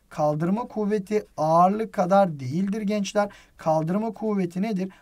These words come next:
Ağırlıktan daha küçüktür. Bunu unutmayalım. Bir de öz kütle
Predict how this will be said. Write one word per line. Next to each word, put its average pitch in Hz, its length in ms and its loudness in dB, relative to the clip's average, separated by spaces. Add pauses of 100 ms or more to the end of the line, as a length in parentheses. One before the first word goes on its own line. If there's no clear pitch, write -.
(200)
Ağırlıktan 180 800 4
daha 156 200 2
küçüktür. - 460 -8
Bunu 147 140 -4
unutmayalım. 135 600 -8
Bir 302 200 2
de 175 120 -4 (560)
öz 294 260 0
kütle 208 420 -4